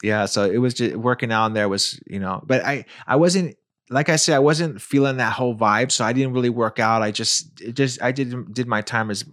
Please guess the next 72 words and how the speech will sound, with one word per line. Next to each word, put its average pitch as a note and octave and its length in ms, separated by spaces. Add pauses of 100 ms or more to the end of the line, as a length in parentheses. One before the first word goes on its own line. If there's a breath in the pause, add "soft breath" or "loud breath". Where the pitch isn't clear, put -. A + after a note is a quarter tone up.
(140)
relaxed A2 360
as G#2 100
I E2+ 80
could, G2+ 320
you F#2+ 80
know G2 60
what G2+ 100
I G2 60
mean? G#2+ 200 (400 soft breath)
But G#2+ 80
I - 40
always A#2 160
said, A#2+ 180
"Hey, A#2+ 160
when A2 140
I, A#2 120
when A2 200
I A#2 80
get G#2+ 120
out, C#3+ 140
I'm B2 80
gonna A2 80
hit C3+ 180
it." G#2 160
And G#2+ 140
they A2+ 100
were A2 80
like, G#2+ 180
"Yeah, B2 220
right. A2+ 240
You're C3+ 120
not C3+ 160
gonna C3 120
do B2+ 140
nothing. B2 280
You're C#3 100
gonna C#3 120
be B2+ 100
lazy. C3+ 340
You're C3 60
gonna C3 120
get A#2 160
fatter." C3+ 260
I'm C3 100
like, C3 120
"Okay, F#3 300
watch." - 420 (380 loud breath)
You D3 100
know, D#3 60
'cause F3 120
I F#3+ 120
had F#3+ 120
just D#3 200
got C#3+ 200
in, D#3+ 160
so C3 120
I C3+ 80
knew D#3 160
there D#3 120
was C#3 160
a C3 60
gym C#3 260
out C3+ 280
there. C3 260
There B2+ 80
was B2+ 140
a, B2+ 120
you C3 80
know C3+ 120
what C3+ 60
I C3+ 40
mean? C#3+ 200